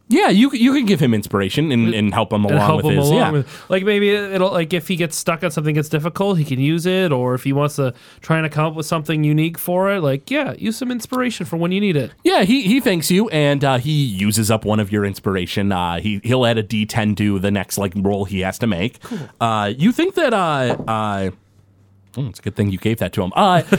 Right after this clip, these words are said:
Speaker 1: it's, uh, uh, uh, you're, you're pretty sure that he has, uh, like, he, he's, if you were to ask Albus B Tinker to, like,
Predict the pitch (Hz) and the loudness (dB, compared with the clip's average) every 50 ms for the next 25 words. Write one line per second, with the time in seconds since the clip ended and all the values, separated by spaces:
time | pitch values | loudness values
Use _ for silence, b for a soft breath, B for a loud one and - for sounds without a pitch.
0 | - - 196 220 220 - 214 185 185 175 165 160 156 156 - 139 131 131 123 127 | 0 2 2 2 2 2 2 2 4 4 4 4 4 2 2 0 0 2 2 2
1 | 123 120 120 117 113 - - 107 98 92 92 87 85 - _ - _ _ _ _ | 2 2 0 -2 -4 -8 -8 -6 -6 -4 -4 -6 -8 -10 _ -20 _ _ _ _
2 | - - 147 175 196 196 240 262 220 269 320 349 269 - 247 220 185 160 139 - | -6 -2 0 0 4 4 2 2 4 2 0 2 2 2 2 2 0 0 -2 -2
3 | 170 175 160 165 151 135 117 - - - 135 123 113 107 147 139 123 113 - 135 | 0 0 2 2 2 0 -2 -4 -2 0 0 0 0 0 0 2 2 2 0 -4
4 | 180 202 185 180 226 247 180 - - - - - - - 208 214 165 170 196 254 | -4 0 2 2 2 2 0 -4 -16 -20 -20 -20 -8 0 0 0 2 4 4 4
5 | 294 269 214 196 - 151 143 143 139 - - - 120 113 113 120 123 120 - - | 4 4 2 0 0 0 -4 -4 -6 -8 -10 -6 -4 -2 -2 0 0 -2 -2 0
6 | - 113 104 - - 220 254 220 - 123 110 104 B B B B B B B B | -2 -2 -2 0 0 0 0 2 2 0 0 0 B B B B B B B B
7 | - 185 180 180 170 151 131 156 - - | 0 2 2 4 4 2 2 0 -4 -10